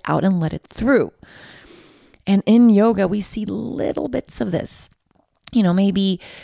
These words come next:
some emotion that comes up in Shavasana or something that shows up in, um, like, a hip opener. And, and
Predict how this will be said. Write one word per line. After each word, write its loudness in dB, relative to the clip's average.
some 0
emotion 2
that -6
comes -2
up -2
in -6
Shavasana -2
or 2
something -4
that -8
shows -2
up -4
in, 0
um, -12
like, -16
a -14
hip -2
opener. 0
And, 0
and -4